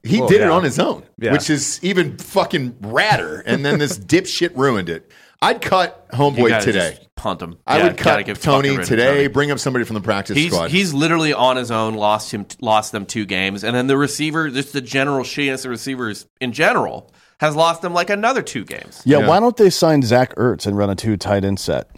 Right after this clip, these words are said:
Speaker 4: 'Cause Zach Ertz can catch the ball, too.
Speaker 1: Not
Speaker 4: He's
Speaker 1: sure.
Speaker 4: out there. He's a
Speaker 1: He's
Speaker 4: free agent.
Speaker 1: out there.
Speaker 2: Kinda washed.
Speaker 4: I know he's washed, but, like, just the threat of having him on the other side of the ball would free up Kelce more even.
Speaker 3: Yeah.
Speaker 4: You know what I
Speaker 1: Yeah.
Speaker 4: mean?
Speaker 3: Oh,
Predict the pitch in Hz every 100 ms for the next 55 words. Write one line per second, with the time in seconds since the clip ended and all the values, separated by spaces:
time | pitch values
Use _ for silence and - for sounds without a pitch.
0 | - 107 104 143 165 139 113 123 113 -
1 | 98 82 - 123 57 117 151 - 143 165
2 | 147 175 - 123 143 120 123 143 120 135
3 | 147 165 165 151 117 107 101 101 104 -
4 | - 160 214 170 113 123 156 131 - 127
5 | 127 113 139 - 113 - 117 139 110 110
6 | 127 135 104 101 104 107 - 113 104 95
7 | 87 110 110 92 80 - 123 123 - 123
8 | 135 127 85 76 64 52 50 87 98 92
9 | 110 104 110 160